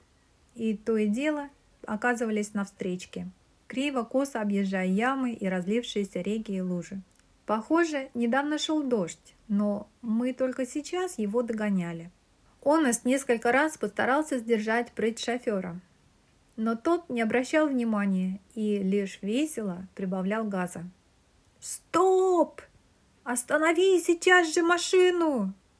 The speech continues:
страшным голосом заорал Онест после очередного резкого скачка. "Ты вообще понимаешь, что ты не картошку везёшь?"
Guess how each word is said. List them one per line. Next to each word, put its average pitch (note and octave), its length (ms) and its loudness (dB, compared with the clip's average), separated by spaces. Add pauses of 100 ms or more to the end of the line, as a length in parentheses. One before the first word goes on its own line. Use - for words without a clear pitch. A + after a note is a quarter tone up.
(640)
страшным A3+ 640 0
голосом G3+ 460 -2
заорал F#3+ 420 -2
Онест G#3+ 380 -2
после F#3+ 280 -6
очередного G3 580 -2
резкого G3+ 420 -4 (320)
скачка. F#3 560 -10 (2250)
"Ты C4 240 0
вообще C4 680 0
понимаешь, B3+ 1120 2 (580)
что - 240 0
ты C#4+ 160 0
не C4 140 -2
картошку E4+ 640 2
везёшь?" C4 720 2